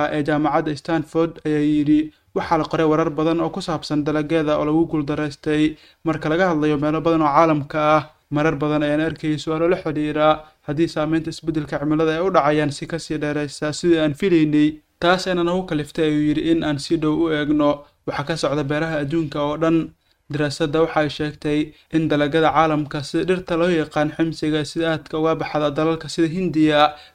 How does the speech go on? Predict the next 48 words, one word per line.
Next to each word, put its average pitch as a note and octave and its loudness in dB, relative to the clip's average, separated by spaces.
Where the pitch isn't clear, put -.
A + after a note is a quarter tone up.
galleyda D#3 0
iyo D3 -2
sidoo D#3+ -2
kale D3+ 0
qamadiga D3+ 0
ay D3+ -2
hoos D3+ -4
u E3 -2
dhaceen D3 -2
boqolkiiba D3+ -4
afar D#3 -4
ilaa D#3 -2
saddex F#3 -2
iyo D3+ 0
toban D3 0
sababo D3+ 0
ku F3 -4
aadan D3+ 0
isbeddelka D3+ -2
cimilada. D3+ 2
Inkastoo F#3 0
qaar F3 2
ka F#3+ -4
mid E3+ 4
ah C#3 -4
saynis D3+ -4
yahanadu D#3 -2
ay D3 -6
hore D#3+ -2
u E3+ -2
sheegeen D3+ -2
in D3+ -2
kororka D3+ 0
carbon D3+ 0
laba D#3 0
oxide D3+ -4
uu D3+ -2
ka D3+ 2
caawin D3+ 0
karo D3+ -4
dhirta D#3+ -2
in D3 -4
si D#3+ -8
fiican D#3+ 0
ay E3 0
u F#3 0
korto, D3+ -4
haddana D3 2